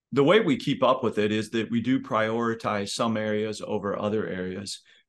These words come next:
first and foremost is Wexner Medical Center with the patients, visitors, faculty, and staff that come in and out of the hospitals.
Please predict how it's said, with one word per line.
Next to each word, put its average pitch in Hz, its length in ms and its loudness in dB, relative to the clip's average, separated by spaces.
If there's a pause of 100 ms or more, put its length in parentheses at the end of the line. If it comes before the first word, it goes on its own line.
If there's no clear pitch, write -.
first 147 240 2
and 107 100 2
foremost 117 520 2
is 101 180 -4
Wexner 110 340 -2
Medical 110 380 -4
Center 101 440 -6
with 101 200 -6
the 104 260 -4
patients, 117 560 -2
visitors, 113 760 -2 (420)
faculty, 113 460 2
and 107 100 -2
staff 113 380 -2
that - 140 -12
come 113 200 -2
in 110 140 -2
and 104 160 -2
out 104 200 -4
of 95 80 -10
the 98 80 -6
hospitals. 101 720 -4